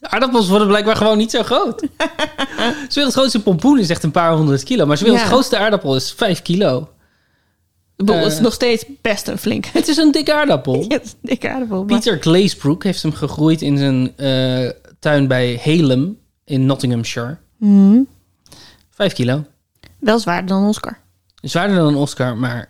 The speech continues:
Speaker 1: ehm,
Speaker 2: Ligt er dan het
Speaker 1: ligt
Speaker 2: boek
Speaker 1: er
Speaker 2: van
Speaker 1: dan
Speaker 2: Pele?
Speaker 1: <laughs> Ja, en ligt er dan een wolk.
Speaker 2: Ja.
Speaker 1: Komen we bij de laatste. Wat is zwaarder, de wolk, gemiddelde wolk of een regenboog?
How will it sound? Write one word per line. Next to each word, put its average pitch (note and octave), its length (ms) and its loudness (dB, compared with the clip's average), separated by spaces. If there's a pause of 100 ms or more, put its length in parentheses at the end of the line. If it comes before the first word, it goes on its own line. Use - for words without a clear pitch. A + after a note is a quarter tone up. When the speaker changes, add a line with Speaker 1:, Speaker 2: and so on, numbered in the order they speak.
(160)
Speaker 1:
ehm, C3 300 -4 (120)
Speaker 2:
Ligt G3+ 260 -4
er G3+ 60 -4
dan F#3+ 80 2
het - 0 -
Speaker 1:
ligt G3 80 2
Speaker 2:
boek G3 100 0
Speaker 1:
er G3 60 -2
Speaker 2:
van E3+ 120 0
Speaker 1:
dan F#3+ 100 0
Speaker 2:
Pele? F#3+ 200 -2 (720)
Speaker 1:
<laughs> - 0 -
Ja, D3+ 260 -4
en D#3+ 220 2
ligt D#3+ 180 0
er C#3 60 -4
dan B2+ 120 -2
een B2+ 80 -2
wolk. A2+ 280 -14 (100)
Speaker 2:
Ja. A3 160 0 (480)
Speaker 1:
Komen C4 220 0
we C4 60 0
bij C4 100 0
de A3+ 120 0
laatste. E3+ 380 -2
Wat G3 200 -4
is - 160 -6
zwaarder, E3 380 -4
de C3 100 -2
wolk, G#3+ 400 -2 (580)
gemiddelde G3 300 -2
wolk D#3+ 380 -4 (300)
of E3+ 140 -2
een D#3+ 140 0
regenboog? C3+ 760 -4